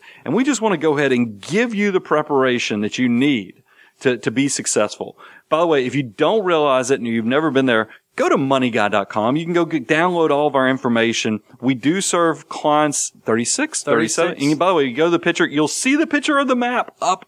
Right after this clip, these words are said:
Speaker 1: and, uh, uh, up in, in the pit, you know, in the, the, the studio view,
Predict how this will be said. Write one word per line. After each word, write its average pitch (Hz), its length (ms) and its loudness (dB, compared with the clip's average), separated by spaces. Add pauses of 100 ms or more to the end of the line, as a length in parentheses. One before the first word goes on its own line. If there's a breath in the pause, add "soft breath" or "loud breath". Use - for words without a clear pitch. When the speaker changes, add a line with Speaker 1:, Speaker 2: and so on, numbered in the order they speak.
Speaker 1:
and, 185 340 0
uh, 156 40 0
uh, 165 440 -2
up 175 140 -2
in, 165 320 2
in 170 140 0
the 170 80 0
pit, 180 220 -2
you 156 100 -6
know, 135 240 0 (360 soft breath)
in 175 220 0
the, 147 180 2
the, 127 320 -2
the 131 160 0
studio 160 460 0
view, 120 480 0